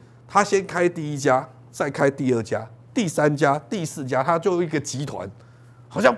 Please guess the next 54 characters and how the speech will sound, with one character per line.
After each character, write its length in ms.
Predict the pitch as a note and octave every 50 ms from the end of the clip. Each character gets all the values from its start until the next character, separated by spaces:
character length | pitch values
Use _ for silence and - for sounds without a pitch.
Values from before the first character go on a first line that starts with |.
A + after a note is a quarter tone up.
| - -
不 100 | C#4 A#3
停 200 | F3 E3+ F#3 G#3
不 100 | A3 G#3
停 140 | F3+ E3+
的 80 | E3 E3
都 120 | F3 F3+
在 100 | F3 D#3+
开 160 | D3+ D3+ D3+ D3
公 160 | C#3 D3 D3+
司， 140 | C#3 - F3
他 60 | G3+
永 180 | F#3+ F3+ G3 A3
远 80 | E3
开 160 | C3 D3 E3+ F3+
不 100 | F#3 F#3
完 140 | C#3 G#2+
的 80 | A#2 B2
公 180 | A#2 B2 B2+ B2
司 160 | A#2+ - A2+
啊。 120 | G2 F#2+ - - - - - - - - - _ - - - - - -
那 100 | B3+ C4
每 140 | C4 A3+ G3
次 160 | F#3 C4 B3
开 160 | - B3 B3+
完 160 | A#3 G3 F#3 F3+
呢， 180 | F3+ F3+ F3+ - E3
那 80 | F#3
家 140 | F3+ F#3+ F3+
公 160 | F3 F#3 F3+
司 120 | D#3+ F3+ F#3
可 80 | D#3 C3+
能 140 | A2+ A2+ A2+ - -
上 260 | - - F3 D3+ C#3+
去 280 | - - E3+ C#3 A#2 - - - - - - - -
下 300 | - - - F#3+ C#3 A2
来， 220 | - F#2+ F#2 G#2 - -
哦， 120 | - A2
我 220 | A2+ A2 A2 A2 B2
就 100 | C#3 D#3+
不 140 | C#3+ D3+ D3
方 160 | D#3 D#3 D#3
便 100 | D#3 C3+
点 140 | A2+ - G2+
名 160 | G2 G#2 A2+
谁 220 | G#2+ - G#2+ F#2+ G2
了， 100 | F#2+ F#2 - - - -
你 80 | - C#3
去 80 | D3+
看 160 | - F3+ C#3
一 40 | B2+
下， 140 | - D#3 B2
很 220 | A2 G#2 G2 G#2
多 220 | G2+ C3+ B2+ B2+ B2
啦。 160 | G2+ F#2